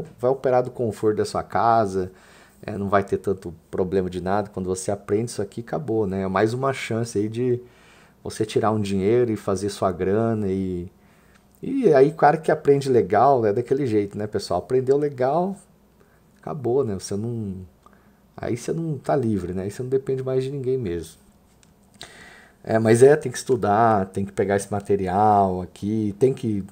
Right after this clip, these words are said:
participar de alguma coisa, vai aí no presencial, aproveita aí que tá aberto, né? Depois que fechar, a gente fala assim, "Ah, é o último presencial."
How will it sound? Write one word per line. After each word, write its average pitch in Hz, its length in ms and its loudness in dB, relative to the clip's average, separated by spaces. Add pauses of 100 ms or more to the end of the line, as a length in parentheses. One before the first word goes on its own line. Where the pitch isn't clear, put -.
(140)
participar 101 800 2
de 101 80 -4
alguma 92 220 -4
coisa, 98 440 2
vai 101 200 -2
aí 107 80 -2
no 104 100 -4
presencial, 95 720 -4
aproveita 98 560 -2
aí 92 40 -4
que - 80 -20
tá 87 120 -6
aberto, 98 680 2 (600)
né? 95 120 -6
Depois 107 280 -2
que - 100 -20
fechar, 101 440 2
a 95 100 2
gente 113 200 -6
fala 98 180 4
assim, 101 200 -6
"Ah, 113 140 4
é 110 60 6
o 110 40 8
último 123 300 -4
presencial." 113 720 0